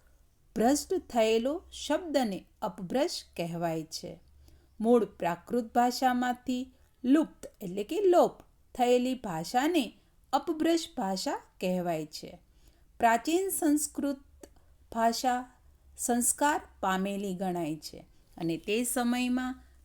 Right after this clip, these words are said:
ધીમે ધીમે ફેરફાર થયેલી ભાષા એટલે પ્રાકૃત ભાષા અને પ્રાકૃત ભાષા કાળક્રમે વિશેષ વિકાસ પામી ત્યારે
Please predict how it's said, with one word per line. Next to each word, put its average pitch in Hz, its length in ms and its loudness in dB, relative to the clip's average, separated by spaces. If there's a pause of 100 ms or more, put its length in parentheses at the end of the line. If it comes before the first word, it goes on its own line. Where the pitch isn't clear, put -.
ધીમે 311 320 10
ધીમે 330 360 6
ફેરફાર 226 760 -2
થયેલી 262 500 0
ભાષા 285 560 -2 (380)
એટલે 240 280 -2 (280)
પ્રાકૃત 277 600 -2
ભાષા 156 340 -8 (520)
અને 180 180 -4
પ્રાકૃત 180 680 -6
ભાષા 247 500 0 (720)
કાળક્રમે 277 920 2 (880)
વિશેષ 277 640 -2 (120)
વિકાસ 185 640 -2
પામી 151 420 -8 (580)
ત્યારે 247 320 2